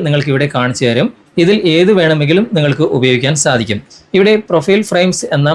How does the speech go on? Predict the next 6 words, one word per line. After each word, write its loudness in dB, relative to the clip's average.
മൂന്നാമത്തെ 0
ഓപ്ഷൻ -2
ഞാനിപ്പോൾ -2
തിരഞ്ഞെടുക്കുകയാണ്. 0
ഇതിൽ 2
എങ്ങനെയാണ് 0